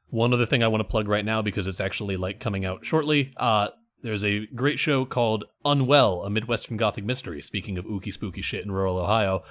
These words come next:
it's a phenomenal audio drama. They're doing some incredible things audio design wise, and, like, with the way that the episodes are put together, story structure wise, it's a great story. And I was lucky enough to get to be involved in a couple of episodes. I had one throwaway line in,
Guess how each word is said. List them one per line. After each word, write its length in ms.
it's 180
a 60
phenomenal 880
audio 260
drama. 440
They're 140
doing 280
some 180
incredible 400
things 520
audio 260
design 340
wise, 540
and, 580
like, 360
with 240
the 80
way 240
that 140
the 120
episodes 300
are 40
put 160
together, 300
story 260
structure 320
wise, 300
it's 100
a 40
great 260
story. 480
And 100
I 60
was 140
lucky 180
enough 220
to 180
get 180
to 60
be 160
involved 500
in 120
a 40
couple 260
of 80
episodes. 540
I 140
had 280
one 260
throwaway 520
line 440
in, 460